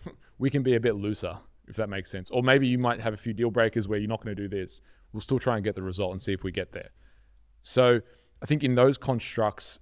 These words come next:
the lens that I'm always gonna look at it is what's gonna give me the maximal advantage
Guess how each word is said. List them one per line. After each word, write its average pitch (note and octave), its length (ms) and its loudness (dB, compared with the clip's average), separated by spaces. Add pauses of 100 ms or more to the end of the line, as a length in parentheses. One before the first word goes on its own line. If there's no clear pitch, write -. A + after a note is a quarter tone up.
the A#2 120 -2
lens C3 360 6
that C3+ 100 4
I'm A#2+ 100 2
always A#2 180 2
gonna G#2 140 -4
look A2+ 220 0
at A#2+ 80 6
it G2+ 200 0
is G2+ 160 -6
what's A2+ 260 2
gonna C3+ 160 -2
give A2+ 160 -4
me G#2+ 220 -2
the G2+ 80 -4
maximal G#2+ 480 -8
advantage G2+ 640 -8